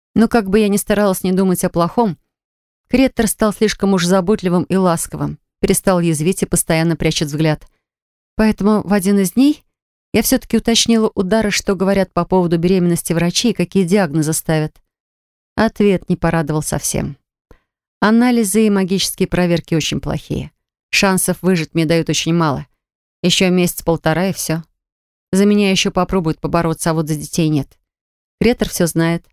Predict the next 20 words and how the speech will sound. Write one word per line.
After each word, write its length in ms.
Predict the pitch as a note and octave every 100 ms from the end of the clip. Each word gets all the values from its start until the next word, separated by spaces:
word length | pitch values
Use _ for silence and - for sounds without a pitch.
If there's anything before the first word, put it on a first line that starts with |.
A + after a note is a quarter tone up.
| _
Его 200 | F#3+ G3+
уговаривают 680 | - G3 F#3+ F#3+ G3 F#3+ F3+
провести 400 | - F3+ F3+ -
операцию 480 | F3 - F3 E3 E3+
сейчас, 420 | E3 F3 - G3+
пока 300 | - D#3 -
риск 260 | F3+ G3 -
меньше. 440 | D3+ D3 - - - _ _ _ _ _ -
Новости 380 | A#3 A#3 - G#3
всё 200 | - G#3
же 140 | G3
отправили 460 | F3+ F#3+ F#3 F3 E3
меня 340 | E3+ E3 D#3+ _ _ _
в 20 |
продолжительный 720 | F#3+ F3 F3 E3 E3+ - D#3+ E3+
обморок. 480 | G3+ A3+ A3+ - _ _ _ _ _ _ B3+
Это 480 | C#4 - D4 D4 -
посерьёзнее 640 | C4+ D4 C4+ A3 A#3 B3
разбившейся 600 | A3 G3+ E3+ - D#3+ -
посуды. 460 | - F3 E3+ C#3+ D3